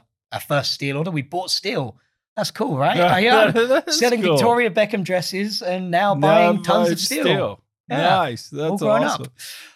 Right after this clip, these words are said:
Speaker 2: So, so you've, now that you've bought steel, when do we get to go tour it with a, uh, with a camera and see it actually producing,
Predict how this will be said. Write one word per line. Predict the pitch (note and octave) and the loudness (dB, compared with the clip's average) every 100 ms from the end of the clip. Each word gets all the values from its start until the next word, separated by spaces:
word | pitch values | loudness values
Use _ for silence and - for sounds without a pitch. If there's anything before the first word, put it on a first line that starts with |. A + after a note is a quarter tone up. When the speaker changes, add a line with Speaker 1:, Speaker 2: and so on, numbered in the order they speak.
| _ | _
Speaker 2:
So, | - A3+ A3+ A3 G3+ - | 0 4 4 2 -2 -10
so | D#3+ - G#3+ G3+ G3+ F#3+ F3+ E3+ C#3+ _ _ _ _ _ _ _ _ _ _ _ | -10 -6 -4 -4 -2 0 0 -2 -6 _ _ _ _ _ _ _ _ _ _ _
you've, | D3+ C3 G#2+ F#2+ G#2 _ _ | -6 -4 -4 -10 -16 _ _
now | G#2+ A2+ A#2 | -4 -2 -2
that | A2+ | -4
you've | A#2 G2+ | -8 -2
bought | B2 B2 B2 | 0 0 -2
steel, | - C3+ C#3 C3 A#2+ A2 _ _ _ | -8 -4 -2 -2 -4 -8 _ _ _
when | B2+ D3 | -4 -2
do | C#3+ | -2
we | C3 | -2
get | B2+ | -6
to | A#2+ | -6
go | C3+ A2+ | -6 -6
tour | - - A#2 G#2 | -6 -8 -6 -6
it | - _ | -8 _
with | A#2+ G#2+ | -10 -4
a, | G2+ G2+ | -4 -2
uh, | G2+ F#2 E2+ _ _ _ | -4 -4 -10 _ _ _
with | A#2+ A2+ | -10 -6
a | G#2+ F#2+ _ | -6 -8 _
camera | - A#2+ G#2+ G2 | -6 -4 -4 -6
and | F#2+ F#2 | -8 -8
see | - A#2 | -6 -4
it | G#2 | 0
actually | G#2 G2+ - G2 | -2 -4 -10 -12
producing, | - G#2 G2+ G#2 - G#2+ F#2+ F#2 | -10 -8 -6 -6 -8 -10 -10 -14